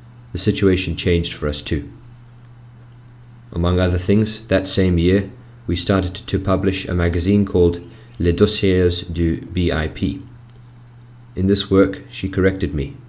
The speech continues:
kept the accounts and critiqued the articles,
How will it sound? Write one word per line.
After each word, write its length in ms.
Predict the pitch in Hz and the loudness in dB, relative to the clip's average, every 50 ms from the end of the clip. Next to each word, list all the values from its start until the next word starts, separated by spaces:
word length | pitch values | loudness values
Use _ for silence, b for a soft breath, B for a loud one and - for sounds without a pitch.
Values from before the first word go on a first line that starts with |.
| - - - - | -20 -20 -20 -8
kept 220 | - 110 87 - - | -4 -4 -2 0 0
the 80 | 87 | -2
accounts 500 | 82 - - 101 95 92 87 - - - | -2 0 0 0 0 0 0 -2 -4 -6
and 140 | - 87 87 | -6 -6 -6
critiqued 420 | - 92 - - 95 95 92 - | -6 -4 -2 -2 -2 -2 -2 -2
the 80 | - 98 | 2 2
articles, 600 | 92 92 90 92 92 - - 73 - - - - | 4 4 2 0 -4 -8 -10 -10 -10 -10 -12 -12